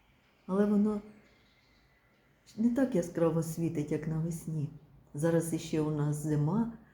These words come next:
але дні не дуже холодні, сніга немає. І взимку, подивіться, можна побачити ось таку красу.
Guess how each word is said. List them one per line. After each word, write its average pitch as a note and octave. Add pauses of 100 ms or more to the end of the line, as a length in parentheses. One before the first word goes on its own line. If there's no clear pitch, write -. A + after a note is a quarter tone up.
(200)
але E3
дні A#3+
не C4
дуже A#3
холодні, G3+ (120)
сніга A#3
немає. G#3 (340)
І E3+
взимку, E3 (540)
подивіться, E3 (1600)
можна E3
побачити E3 (120)
ось A#3+
таку D3+
красу. E3